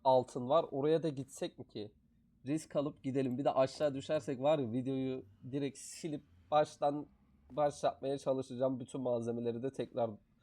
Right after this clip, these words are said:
toplayacağım. Ama bu ipeksi dokunuşlu kazmayı toplayabilir miyim? Bulabilir miyim daha doğrusu? O var. Yani tekrardan aynı şeyi getirmem gerekir.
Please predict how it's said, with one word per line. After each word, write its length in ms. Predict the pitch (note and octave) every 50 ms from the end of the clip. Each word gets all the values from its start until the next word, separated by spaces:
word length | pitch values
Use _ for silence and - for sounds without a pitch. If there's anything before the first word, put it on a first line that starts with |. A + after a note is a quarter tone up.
| _ _ _ _ _ _ - _
toplayacağım. 580 | - C3 A#2+ - - A#2+ A#2 A2 G#2+ C3 C#3 -
Ama 240 | - C3+ C3 C#3 C3+
bu 140 | C#3 C#3 - -
ipeksi 400 | - - - C3 C3 - C#3+ C3
dokunuşlu 440 | C3 A#2+ - C3 A#2 A#2 - - A#2
kazmayı 420 | - B2+ B2 A#2+ A2 A2+ A#2+ C3+
toplayabilir 600 | - C#3+ A2+ - - A#2+ A#2 A2+ A2+ A#2 A#2 A2+
miyim? 340 | G#2+ G#2+ G#2+ A#2+ C#3+ D#3+ E3+ - _ _ _ _ _ _ _ _ _ _ _ -
Bulabilir 400 | A#2 A#2 A#2 A2 A2+ A2+ A#2 A2
miyim 240 | A2 G#2+ G#2+ G#2+ G#2
daha 220 | G#2+ G#2+ A2 G2+
doğrusu? 340 | G#2+ A2 G#2 A2 - - -
O 180 | - C3 A#2+ G#2
var. 300 | G#2 A2+ C#3 - _ _ _ _ _ _ _ _ _ _ - - - _ _ _ _ _ _ _ -
Yani 120 | A#2 A2 G#2+
tekrardan 600 | - C#3+ C3 - - B2 A#2 A2+ A2 A2 A2 -
aynı 320 | - A2 A2 A#2+ A#2 A2 G#2+
şeyi 420 | - - G#2+ A2+ A#2+ C3 C3+ - - _ - - - _ -
getirmem 520 | A2+ A2+ G#2+ - A#2+ G#2+ G#2+ A2+ A#2+ B2+
gerekir. 500 | A2 A2+ A2 G#2+ G#2 G#2 - - B2+ C3+